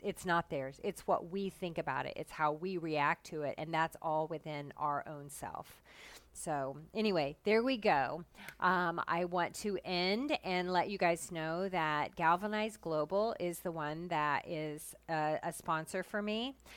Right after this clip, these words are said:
Um, I love working with them. They are m-, mostly, um, with, uh, athletes that are working towards goals either at college or elsewhere,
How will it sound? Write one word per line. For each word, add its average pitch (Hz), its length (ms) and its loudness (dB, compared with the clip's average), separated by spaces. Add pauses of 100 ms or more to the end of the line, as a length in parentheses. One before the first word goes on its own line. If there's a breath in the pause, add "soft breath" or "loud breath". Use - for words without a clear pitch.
(180 loud breath)
Um, 160 420 0
I 170 120 -2
love 165 420 4
working 185 400 -2
with 226 220 -4
them. 233 420 2 (200)
They 175 420 2
are 160 520 2 (560)
m-, 185 340 -6 (180)
mostly, 196 880 0 (360 loud breath)
um, 175 440 2
with, 180 500 2 (100)
uh, 151 440 0 (420)
athletes 285 760 2 (260)
that 170 400 4
are 160 260 2
working 180 460 -4
towards 170 340 -4
goals 175 540 0
either 160 500 0 (160)
at 160 220 2
college 208 800 2
or 160 460 2
elsewhere, 254 680 0